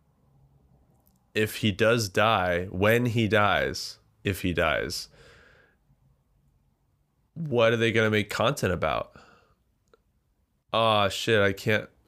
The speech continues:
take care of him anymore. My career's over." <laughs> I think if he dies, if he dies, they can just take the first video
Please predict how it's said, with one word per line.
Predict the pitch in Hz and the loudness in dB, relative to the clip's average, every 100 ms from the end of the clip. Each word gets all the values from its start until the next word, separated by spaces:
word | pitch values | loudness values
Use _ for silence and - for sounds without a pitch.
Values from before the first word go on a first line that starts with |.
| - | -12
take | - 104 | -6 -4
care | - 113 110 | 0 2 2
of | |
him | 98 | 0
anymore. | 95 92 92 | 0 0 -2
My | 90 90 | -2 -4
career's | - 98 104 92 | -4 -2 0 0
over." | 90 85 85 87 _ - - _ _ _ _ _ _ - - _ _ _ - | 0 0 -4 -6 _ -20 -20 _ _ _ _ _ _ -20 -20 _ _ _ -20
<laughs> | - - - - - - _ _ - _ | -16 -12 -12 -14 -20 -20 _ _ -20 _
I | 117 | -2
think | 123 139 110 104 - _ - - _ - | 0 2 0 -2 -10 _ -18 -18 _ -4
if | 104 - - - _ _ _ _ _ _ _ _ - | -4 -4 -16 -20 _ _ _ _ _ _ _ _ -16
he | 117 107 | -6 -2
dies, | 95 90 87 90 92 - - | 0 0 0 -2 -4 -8 0
if | 101 90 - - _ _ | 0 0 -8 -18 _ _
he | - 101 | -6 -2
dies, | 92 87 87 90 - - - _ _ - | -2 0 -4 -6 -12 -20 -20 _ _ -16
they | 107 101 113 | -4 -2 -2
can | 131 113 | -2 -4
just | 101 98 - - | -4 -6 -6 -10
take | - 95 - | -4 -4 -4
the | 92 | -10
first | - - 98 107 - | -8 -4 -4 -4 -4
video | 117 139 165 175 175 | -2 -2 -2 -2 -6